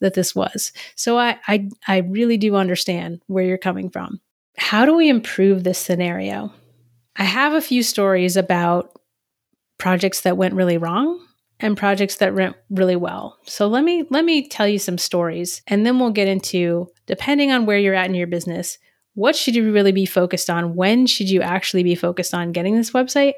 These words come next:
And what's the best way to actually get it done? So I remember going to a WordPress meetup many years ago. I was probably maybe two or three years into my business at that point. And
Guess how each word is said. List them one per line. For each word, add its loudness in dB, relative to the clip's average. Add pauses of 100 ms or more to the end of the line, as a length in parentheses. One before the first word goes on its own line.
And 0
what's 0
the 0
best 0
way -4 (140)
to -4
actually 0
get 0
it -6
done? -8 (440)
So -2
I 2
remember 0
going 0
to 0
a 0
WordPress -2
meetup -4
many 2
years 0
ago. -2 (260)
I -2
was -2
probably 2
maybe 0 (360)
two 0
or 4
three 0
years 2
into 0
my 0
business 0
at -6
that -2
point. -4 (440)
And 2